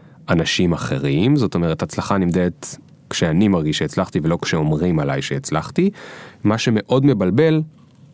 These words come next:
עם אחרים שחושבים שהצלחת, זה בכלל לא אותו דבר. דוגמה קלאסית יכולה להיות, אה,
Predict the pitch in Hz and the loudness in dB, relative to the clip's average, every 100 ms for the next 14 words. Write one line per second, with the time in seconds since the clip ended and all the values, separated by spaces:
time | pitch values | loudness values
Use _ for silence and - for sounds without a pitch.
0 | - - - 60 - - - 73 - - | -20 -20 -20 -20 -20 -20 -20 -20 -20 -20
1 | - - - - - - - - - - | -20 -20 -20 -20 -20 -20 -20 -20 -4 2
2 | 107 101 101 - - - 90 120 113 - | 4 4 0 -2 -4 -2 0 0 0 -2
3 | - 76 78 78 73 71 - 71 - 80 | -4 -2 0 0 -4 -4 -4 -6 -6 -6
4 | - 95 - 101 85 76 78 73 71 95 | -4 -2 0 0 0 -2 -2 -2 0 0
5 | 143 151 - - - - - - - - | -2 -4 -16 -20 -20 -20 -20 -20 -20 -12
6 | - 101 92 82 - 135 135 117 - - | -2 2 2 2 0 0 0 -2 -4 -2
7 | 87 82 80 82 80 - - 73 | 0 0 0 0 0 -2 -4 0